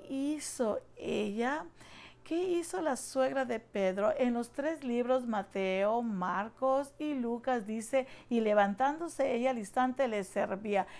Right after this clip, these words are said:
No se, no perdió tiempo, fue una actitud de agradecimiento y, y era un hábito y su amor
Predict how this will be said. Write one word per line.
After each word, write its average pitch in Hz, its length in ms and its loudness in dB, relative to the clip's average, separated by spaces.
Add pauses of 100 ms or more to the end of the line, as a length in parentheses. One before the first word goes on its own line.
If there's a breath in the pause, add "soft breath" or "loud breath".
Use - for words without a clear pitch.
(140 loud breath)
No 330 120 0
se, 349 280 -4
no 339 300 2
perdió 240 440 2
tiempo, 202 600 -4
fue 294 240 4
una 339 160 -4
actitud 294 480 -6
de 302 100 2
agradecimiento 220 1120 -2 (280 loud breath)
y, 277 240 -2
y 269 240 -2
era 294 220 2
un 311 220 -4
hábito 269 720 -2
y 208 80 -2
su 208 220 -2
amor 220 520 0